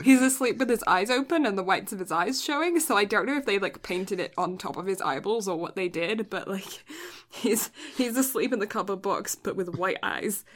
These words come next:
Um, and he's, yeah, and they, they say that he's the scariest part of the house. Um, but then they all decide to go on a one-hour lunch break. Um, and when they go, um,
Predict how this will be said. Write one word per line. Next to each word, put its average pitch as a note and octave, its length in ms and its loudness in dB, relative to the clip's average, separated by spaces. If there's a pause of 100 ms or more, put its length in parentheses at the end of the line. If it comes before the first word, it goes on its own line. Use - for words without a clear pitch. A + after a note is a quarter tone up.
(320)
Um, F#3+ 480 -2
and G3+ 160 0
he's, G#3+ 260 -2
yeah, G3 300 0
and G3 120 -2
they, F#3+ 160 0
they F#3+ 200 -4
say F#3+ 120 -8
that F#3 120 -12
he's G3 200 -6
the F#3+ 100 -4
scariest F#3 480 -6
part - 140 -8
of F#3 100 -10
the F3 60 -10
house. F3 380 -8 (1700)
Um, G#3+ 340 2
but A3 120 4
then A#3 360 2
they A3 180 2 (100)
all A3+ 140 4
decide G#3+ 340 -2
to - 60 -14
go F3 100 -4
on F#3 60 -4
a F#3 60 -4
one-hour F3+ 360 -4
lunch F#3 300 -6
break. B3+ 400 -4 (420)
Um, F#3+ 480 0 (100)
and F#3+ 600 -4 (100)
when F#3+ 280 -4
they F#3+ 140 -2
go, G#3 520 2 (440)
um, F#3 540 -2